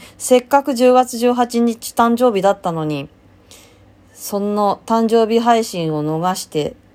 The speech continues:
<laughs> 二日も経ってしまいました。今日は十月二十日です。私は十月十八日が誕生日で、Facebookとか見てると、その日誕生日の人が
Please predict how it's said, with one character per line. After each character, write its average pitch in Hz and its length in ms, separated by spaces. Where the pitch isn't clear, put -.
<laughs> 175 960
二 - 280
日 202 120
も 185 140
経 196 80
っ 185 100
て 160 100
し 160 120
ま 151 160
い - 20
ま 156 160
し 160 60
た。 160 100
今 254 160
日 226 60
は 151 100
十 160 220
月 180 240
二 170 180
十 - 160
日 165 180
で 170 180
す。 - 200
私 185 280
は 185 120
十 180 160
月 185 240
十 190 160
八 196 300
日 190 160
が 180 100
誕 143 260
生 143 240
日 139 60
で、 156 320
Facebook 302 680
と 180 100
か 160 140
見 170 100
て 160 140
る 147 100
と、 160 400
そ 214 180
の 247 120
日 285 140
誕 240 280
生 254 180
日 208 80
の 175 120
人 165 200
が 147 320